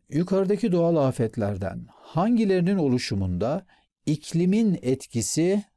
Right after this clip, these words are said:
daha fazladır? İnsanların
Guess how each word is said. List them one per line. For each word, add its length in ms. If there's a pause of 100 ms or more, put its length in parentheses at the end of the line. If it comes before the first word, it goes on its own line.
(260)
daha 240
fazladır? 680 (1700)
İnsanların 760